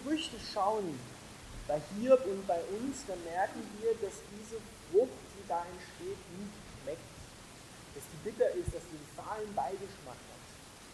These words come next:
Hiob ringt vierzig Kapitel lang mit seiner eigenen Gerechtigkeit. Er glaubt und ist sich felsenfest sicher, dass er nichts verkehrt gemacht hat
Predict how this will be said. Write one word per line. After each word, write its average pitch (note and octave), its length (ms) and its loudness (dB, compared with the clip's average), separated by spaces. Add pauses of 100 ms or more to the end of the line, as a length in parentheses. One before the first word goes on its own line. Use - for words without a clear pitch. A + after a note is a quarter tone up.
(420)
Hiob C4+ 320 8 (160)
ringt C#4+ 320 2
vierzig C4+ 580 -2
Kapitel A#3+ 460 2
lang G3+ 320 6
mit G#3 180 -2
seiner F#3+ 300 -4
eigenen G3+ 480 -2
Gerechtigkeit. - 380 -8 (1700)
Er B3+ 200 12 (120)
glaubt F3+ 480 6 (680)
und E3 120 -10
ist - 160 -8
sich - 160 -14
felsenfest G3+ 720 0 (480)
sicher, G3 480 2 (480)
dass D3+ 120 -8 (120)
er F3+ 160 0 (160)
nichts - 320 -8
verkehrt A#3 520 -2
gemacht F#3+ 440 -8
hat F#3 120 -2